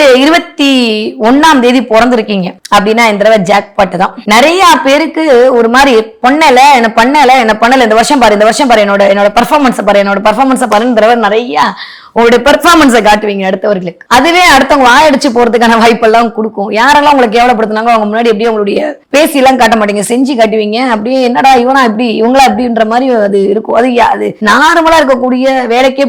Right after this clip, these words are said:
போகாத ஆட்களாக இருந்தாலுமே உங்களுடைய பெர்ஃபார்மன்ஸ் வேற லெவல்ல மாஸ் காட்டுவீங்க. நிறைய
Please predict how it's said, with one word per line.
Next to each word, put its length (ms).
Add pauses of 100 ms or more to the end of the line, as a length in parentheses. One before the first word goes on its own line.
போகாத 280
ஆட்களாக 400
இருந்தாலுமே 440
உங்களுடைய 340
பெர்ஃபார்மன்ஸ் 460
வேற 180
லெவல்ல 280
மாஸ் 200
காட்டுவீங்க. 340 (140)
நிறைய 240